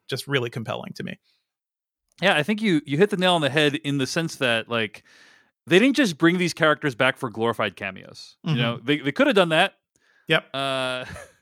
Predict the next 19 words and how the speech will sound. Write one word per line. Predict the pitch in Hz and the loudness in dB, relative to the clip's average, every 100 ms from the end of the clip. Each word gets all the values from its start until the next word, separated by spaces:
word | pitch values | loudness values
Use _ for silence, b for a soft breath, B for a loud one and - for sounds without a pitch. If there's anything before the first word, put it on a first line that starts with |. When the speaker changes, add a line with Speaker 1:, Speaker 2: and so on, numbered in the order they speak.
| _ | _
Speaker 2:
<laughs> | _ _ _ _ _ | _ _ _ _ _
some | - 208 | -4 2
other | 196 240 226 | 4 4 2
movies | 226 214 220 196 165 - | 0 0 0 0 -6 -8
that | 175 | -2
we've | 202 185 | 0 0
seen | - 277 | -2 -4
this | 233 | -2
year | 175 170 160 160 - | 0 2 2 0 -6
do | 120 190 | -2 0
that, | 170 160 202 - _ _ _ _ 139 | 2 0 -2 -10 _ _ _ _ 0
but | 180 185 180 170 - _ _ 160 | 4 6 4 0 -4 _ _ -20
they | 131 185 220 | 2 6 6
did | 202 | 6
not | 180 160 | 2 2
do | 139 | 0
that. | 95 98 | -6 -4
They | 139 | 2
actually | 165 165 185 | 2 2 -4